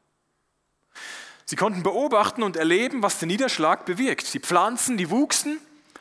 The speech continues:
und sie hatten Brot zu essen. Sie wurden satt.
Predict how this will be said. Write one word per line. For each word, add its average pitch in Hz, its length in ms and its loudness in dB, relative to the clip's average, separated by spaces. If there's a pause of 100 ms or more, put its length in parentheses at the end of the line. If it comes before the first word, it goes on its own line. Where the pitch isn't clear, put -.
(440)
und 185 220 -2
sie 160 100 0
hatten 160 240 0
Brot 165 520 -2 (380)
zu - 160 -10
essen. 110 300 -6
Sie 117 140 -4
wurden 156 180 -4
satt. - 280 -6